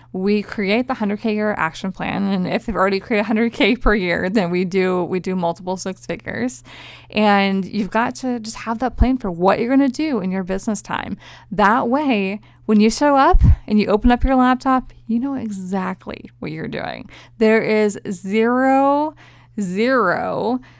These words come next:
wiggle room for not knowing what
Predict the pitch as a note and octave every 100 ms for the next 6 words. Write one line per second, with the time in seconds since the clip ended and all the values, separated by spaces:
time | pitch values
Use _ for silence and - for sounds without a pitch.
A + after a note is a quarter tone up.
0 | _ - F#3 G3+ A3+ A#3+ B3 B3 B3+ C#4
1 | D#4 - _ - - G#3+ G3+ G3+ G3 G3
2 | G3 G3 - - G3 G3 G3+ - G#3 F#3
3 | F#3 G#3 B3+ E4 - _ F#3 F3+ F3 E3+
4 | E3+